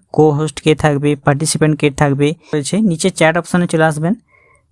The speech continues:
চ্যাট এখানে রয়েছে, কোনো ডাইরেক্ট, all ডাইরেক্ট বা গ্রুপের কোনো চ্যাট এখানে নেই।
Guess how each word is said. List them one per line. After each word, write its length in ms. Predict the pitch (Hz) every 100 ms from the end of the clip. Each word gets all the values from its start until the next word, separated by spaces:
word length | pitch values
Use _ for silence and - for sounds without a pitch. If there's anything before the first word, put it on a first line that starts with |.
| -
চ্যাট 220 | 165 165
এখানে 280 | 175 165 175
রয়েছে, 300 | 170 165 170
কোনো 280 | 160 156 156
ডাইরেক্ট, 540 | 147 135 139 151 -
all 300 | 160 147 160
ডাইরেক্ট 480 | 147 143 147 156 -
বা 100 | 151
গ্রুপের 400 | 139 139 135 151
কোনো 240 | - 156 160
চ্যাট 340 | 156 151 156
এখানে 280 | 143 156 151
নেই। 300 | 139 165